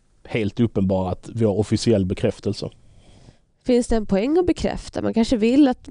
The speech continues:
Speaker 2: att andra nationer ska veta att vi kan göra det här.
Speaker 1: I vissa fall, ja. Eh, i, i fallet med, eh,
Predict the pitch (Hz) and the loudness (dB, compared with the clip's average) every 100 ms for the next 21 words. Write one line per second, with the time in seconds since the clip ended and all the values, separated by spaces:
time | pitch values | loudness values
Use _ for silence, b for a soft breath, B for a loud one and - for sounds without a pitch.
0 | - - - - 285 - 240 - 240 214 | -6 -6 -8 -12 -10 -6 -6 -4 -4 0
1 | 202 196 202 190 - 196 190 165 170 294 | 0 0 -2 -2 -2 0 2 0 0 -2
2 | - 185 196 254 247 240 269 220 - - | 0 0 2 2 4 2 2 0 -4 -8
3 | _ _ _ - _ _ b b b 135 | _ _ _ -20 _ _ b b b 4
4 | 214 - 117 214 127 143 107 98 - _ | 4 2 0 0 0 0 0 -2 -6 _
5 | 127 135 131 131 131 131 160 165 165 - | 0 2 4 4 2 2 4 4 2 0
6 | 175 156 151 151 156 147 143 147 147 143 | 0 0 0 2 4 2 2 2 4 2